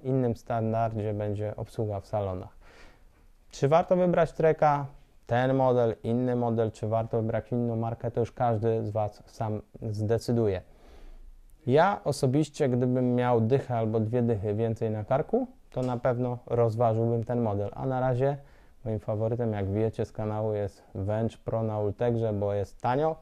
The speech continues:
tylko trzydzieści dwa tysiące i jest szybko i aerodynamicznie i lekko, także można też pościgać się pod górę.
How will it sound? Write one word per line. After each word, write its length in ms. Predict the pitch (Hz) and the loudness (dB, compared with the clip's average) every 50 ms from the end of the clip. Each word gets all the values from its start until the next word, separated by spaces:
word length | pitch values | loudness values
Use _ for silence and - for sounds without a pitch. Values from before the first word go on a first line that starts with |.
| - - | -12 -10
tylko 260 | - - 92 - 107 | -8 -8 -8 -8 -10
trzydzieści 440 | - - - 98 95 92 - - 104 | -10 -6 -6 -4 -4 -6 -6 -6 -6
dwa 160 | 101 104 110 | -4 -4 -4
tysiące 460 | - - - 160 160 160 151 - 139 - - | -6 -6 -6 -4 -4 -4 -2 -4 -4 -4 -4
i 120 | 110 104 | -6 -4
jest 240 | 101 95 90 - - | -4 -4 -4 -6 -10
szybko 400 | - - - 113 - - 117 110 | -10 -6 -6 -6 -4 -4 -4 -2
i 40 | 110 | -2
aerodynamicznie 800 | 110 113 113 113 113 117 120 120 131 135 135 135 - 160 160 | -2 -2 -2 0 0 0 0 0 0 -2 -2 -2 -2 -2 -2
i 160 | - 120 117 | 0 0 0
lekko, 560 | 113 117 127 113 - - - - 107 95 - - - - - - - - - - - - - | 2 2 2 2 0 -4 -10 -10 -10 -10 -10 -14 -20 -20 -20 -20 -20 -20 -20 -20 -20 -12 -6
także 280 | - 123 117 113 113 117 | -2 -2 0 0 0 0
można 320 | 113 113 110 117 113 113 | 0 -2 -2 -2 -4 -4
też 200 | 110 - 107 - | -4 -6 -6 -6
pościgać 520 | - - - - - - - 107 101 92 - | -6 -8 -10 -10 -8 -6 -4 -4 -4 -4 -6
się 120 | - 104 | -8 -6
pod 200 | - 110 107 104 | -4 -2 -2 -2
górę. 180 | 98 95 92 | -2 -4 -4